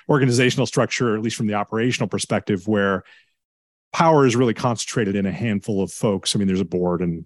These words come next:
you know, I get that, but it's, it's not like, uh, the really messy aspect of, like, a city or a state or a, a nation where you've got political people running things versus, like, you know, you, you have a C F O that's really focused on the finance, or you have a facility director that's really focused on the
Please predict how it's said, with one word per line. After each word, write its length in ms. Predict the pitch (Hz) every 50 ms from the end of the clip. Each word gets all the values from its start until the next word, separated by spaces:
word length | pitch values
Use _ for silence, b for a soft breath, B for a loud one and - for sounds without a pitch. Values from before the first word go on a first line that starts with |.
| - _
you 80 | -
know, 60 | 95
I 60 | 90 90
get 240 | - - 104 -
that, 180 | - 104 95 -
but 100 | - -
it's, 200 | 202 - - B B B B B B B B B B
it's 220 | 127 127 - -
not 340 | 131 131 131 131 127 - -
like, 360 | 123 120 113 107 101 - - _ _ -
uh, 420 | 120 113 101 98 95 98 95 92 95 -
the 180 | 120 120 113 110
really 360 | 107 117 143 143 131 127 110
messy 560 | 101 107 104 98 - - 117 107 104 101 - - -
aspect 380 | - 110 104 - - 107 - -
of, 60 | 95
like, 100 | 98 90
a 60 | 104 92
city 340 | - - 131 110 107 104 101
or 80 | 98
a 60 | 92
state 340 | 82 - - - 107 104 101
or 140 | 101 92 95
a, 180 | 95 92 98 - _
a 80 | 110
nation 500 | 107 104 110 110 113 - - 104 95 92
where 100 | 92 92
you've 140 | 92 92 90
got 320 | - 98 95 90 90 - B B B B B B B B _ -
political 640 | - 127 123 123 117 - 110 101 95 90 87 - _
people 380 | - 147 120 - 123 110 107 98
running 320 | 104 117 113 107 104 98
things 320 | - - 107 92 95 85 -
versus, 460 | - 117 95 - - 117 92 - -
like, 240 | 110 101 - - _ _ _ _
you 80 | - 139
know, 60 | 117
you, 220 | 107 101 117 123 120 -
you 80 | 143
have 100 | 143 113
a 80 | 110 107
C 200 | - - - 170
F 120 | 135 - 170
O 200 | 151 139 135 123
that's 220 | 110 110 - -
really 160 | 135 113 113
focused 300 | 107 - 127 107 - -
on 60 | 127 113
the 80 | 107
finance, 380 | - 139 123 117 110 107 - -
or 60 | 120
you 60 | 113
have 80 | 104 101
a 20 |
facility 420 | 98 104 - - 143 127 120 113 107
director 300 | 117 113 107 - - 113
that's 160 | 101 - -
really 140 | 120 101 95
focused 360 | - 120 104 - 107 - -
on 140 | 113 101 104
the 140 | 101 95